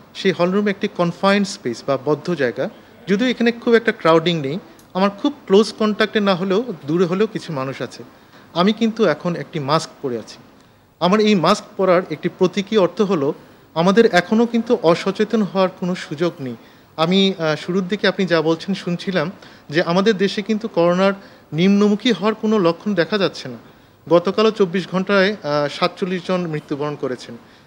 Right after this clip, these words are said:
আমি, আহ, বিএসএমইউর একটি কোভিড ইউনিটে কাজ করি। আমাদের এই কোভিড ইউনিটে প্রায় দুইশো দশ জন নন আইসিইউ বেড,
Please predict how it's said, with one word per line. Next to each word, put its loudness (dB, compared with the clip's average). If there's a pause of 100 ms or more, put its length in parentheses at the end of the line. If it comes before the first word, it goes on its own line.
(160)
আমি, 4 (100)
আহ, 0 (160)
বিএসএমইউর 4
একটি -2
কোভিড 2
ইউনিটে -2
কাজ 0
করি। -4 (460)
আমাদের 4
এই 4
কোভিড 0
ইউনিটে 2
প্রায় 2
দুইশো -2
দশ 2
জন 2
নন 0
আইসিইউ -2
বেড, 4